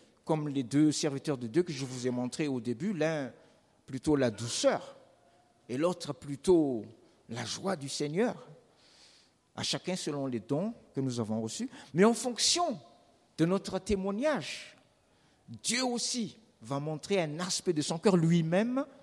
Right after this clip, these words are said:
au travers de nous et pour nous. Je vous donne quelques exemples.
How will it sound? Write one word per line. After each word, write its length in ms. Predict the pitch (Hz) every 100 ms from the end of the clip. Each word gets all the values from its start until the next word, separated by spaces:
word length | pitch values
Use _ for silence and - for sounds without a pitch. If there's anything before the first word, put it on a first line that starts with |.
| -
au 80 | 156
travers 420 | 160 147 123 147 139
de 140 | 143
nous 280 | 156 190 233 - - _ _
et 100 | 139
pour 240 | - 147
nous. 160 | 117 101 - _ - _ _ _
Je 120 | -
vous 120 | 143
donne 280 | 170 233 202
quelques 360 | 160 165 160 135
exemples. 400 | 123 123 127 -